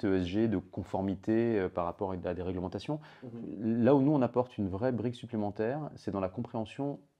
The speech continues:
Speaker 1: sur la manière dont l'E S G peut véritablement créer de la valeur. Et c'est toujours ce lien entre création de valeur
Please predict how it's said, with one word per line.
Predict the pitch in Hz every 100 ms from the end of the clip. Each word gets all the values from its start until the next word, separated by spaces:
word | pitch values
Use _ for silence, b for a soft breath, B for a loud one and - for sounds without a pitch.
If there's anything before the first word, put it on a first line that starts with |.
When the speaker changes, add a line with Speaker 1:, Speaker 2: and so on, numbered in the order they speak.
| -
Speaker 1:
sur | 123
la | 107
manière | 123 147 147 151
dont | 110 104
l'E | 127
S | 123
G | 104 98 113 135 156 b b b b b _ _
peut | 139
véritablement | 127 120 110 107 120
créer | - 117
de |
la | 101
valeur. | 95 - 95 _ b b
Et | -
c'est | -
toujours | 98 147 156
ce | -
lien | 120 110 135 139 -
entre | 107 - - 107 101 92 -
création | - 135 120 123
de |
valeur | 107 113 117 113 104 90